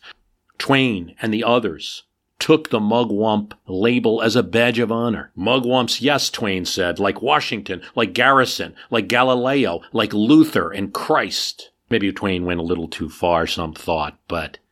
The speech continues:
he was showing, but as he said when attacked, he was putting patriotism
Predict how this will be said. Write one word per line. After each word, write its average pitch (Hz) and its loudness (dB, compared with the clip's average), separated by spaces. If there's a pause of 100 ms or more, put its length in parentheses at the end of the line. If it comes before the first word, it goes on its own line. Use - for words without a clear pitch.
(680)
he 135 2
was 139 6
showing, 113 0 (300)
but - 2
as - -2
he 147 6
said 127 4
when 95 0
attacked, 87 -4
he 107 0
was 107 2
putting 101 0 (200)
patriotism 98 -2